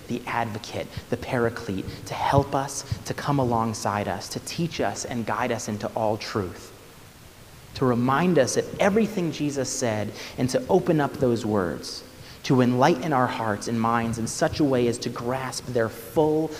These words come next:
applied meaning. And that allows us to live in holiness, and to live in mercy,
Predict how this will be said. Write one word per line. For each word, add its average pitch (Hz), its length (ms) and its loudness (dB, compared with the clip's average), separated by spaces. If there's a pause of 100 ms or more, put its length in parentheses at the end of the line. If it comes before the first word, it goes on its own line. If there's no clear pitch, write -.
(140)
applied 120 640 0
meaning. 110 420 -2 (880)
And 113 180 -2
that 143 300 2
allows 113 360 0
us 110 120 -8
to 113 120 -4
live 104 200 0
in 95 60 -2
holiness, 92 720 -6 (220)
and 113 80 -2
to 123 100 -2
live 117 240 2
in 107 160 2
mercy, 104 540 -2